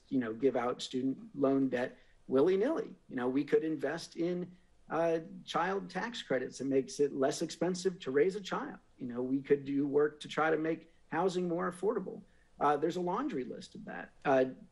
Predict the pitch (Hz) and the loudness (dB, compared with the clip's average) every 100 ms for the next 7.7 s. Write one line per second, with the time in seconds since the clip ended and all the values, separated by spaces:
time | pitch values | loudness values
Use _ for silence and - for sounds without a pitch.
0 | - - - 185 - 190 180 175 180 - | -20 0 2 2 0 0 2 2 0 2
1 | 165 160 160 165 180 190 196 196 233 320 | 2 2 -2 0 2 4 4 2 0 -2
2 | 160 - - - - - - - - 131 | -6 -12 -14 -10 -10 -10 -10 -8 -4 -2
3 | 123 120 113 110 131 160 156 - - _ | -2 -4 -8 -2 2 4 2 -2 -20 _
4 | - 247 311 254 302 214 220 226 - 180 | 2 4 4 2 0 2 2 2 0 0
5 | 180 180 165 160 - 160 175 - 143 170 | 0 0 -2 -2 -6 -6 -6 -12 0 2
6 | 214 185 - 165 156 147 - 170 160 143 | 4 2 0 0 2 -2 -2 -2 0 0
7 | 156 151 135 131 135 160 - | 4 4 4 -2 0 -2 -2